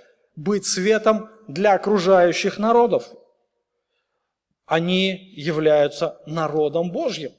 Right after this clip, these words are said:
И, конечно же, Бог говорит об этом, что вы мой народ.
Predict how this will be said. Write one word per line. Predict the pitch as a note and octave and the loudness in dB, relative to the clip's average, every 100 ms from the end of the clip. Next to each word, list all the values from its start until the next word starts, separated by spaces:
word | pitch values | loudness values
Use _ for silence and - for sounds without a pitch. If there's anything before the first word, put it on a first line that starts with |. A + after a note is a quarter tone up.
| _ _ _ _ _ _ _ _ _ | _ _ _ _ _ _ _ _ _
И, | _ D#3 D3 | _ -12 -6
конечно | F3+ A3+ - G3+ | -4 -4 -6 -6
же, | F#3+ F#3+ - | -4 -4 -8
Бог | D3+ C3+ G3+ F#3+ - | -20 -4 -2 -2 -4
говорит | - F#3 A#3 G#3+ | -12 -8 -6 -4
об | D#3 D#3+ | -2 0
этом, | D#3 C3+ | -2 -4
что | - G3+ F#3 - - _ _ _ _ - | 0 2 2 -2 -20 _ _ _ _ -14
вы | C#3+ F3+ C#4 B3+ C3+ - - | -6 -4 0 0 -2 -8 -18
мой | C#3+ F3 A#3 B3 | -6 0 2 2
народ. | B3 A#3+ F#3+ A#2+ | 0 0 0 -2